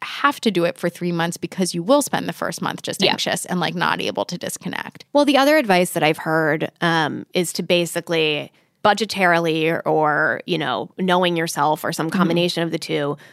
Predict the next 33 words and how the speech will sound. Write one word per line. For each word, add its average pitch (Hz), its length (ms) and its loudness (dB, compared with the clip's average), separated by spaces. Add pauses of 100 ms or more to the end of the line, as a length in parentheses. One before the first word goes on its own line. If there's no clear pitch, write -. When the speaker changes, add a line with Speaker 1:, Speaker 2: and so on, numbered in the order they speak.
(160)
Speaker 2:
look 233 220 2
at 226 60 2
the 208 80 -2
calendar 165 760 2
Speaker 1:
Mm-hmm. 170 140 -4
Speaker 2:
and 170 160 -2
say, 139 600 2 (340)
"Okay, 196 340 2 (140)
I'm 214 360 2
not 170 240 4
even 170 200 -2
gonna 147 200 -4
think 226 440 0
about 143 540 0
a 165 100 -4
job 151 460 0
until - 200 -4
Speaker 1:
Right. 151 80 -2
Speaker 2:
this 170 140 -2
date," 175 340 0
and 220 140 2
Speaker 1:
Yeah. 185 80 4
Speaker 2:
set 285 100 6
an 247 60 4
actual 180 320 2
date 135 320 0
of 185 60 2
Speaker 1:
Yeah. 165 100 4
Speaker 2:
being 170 180 2
like, 170 320 0 (340)
"On, 254 480 4 (420)
you 185 120 2
know, 143 400 0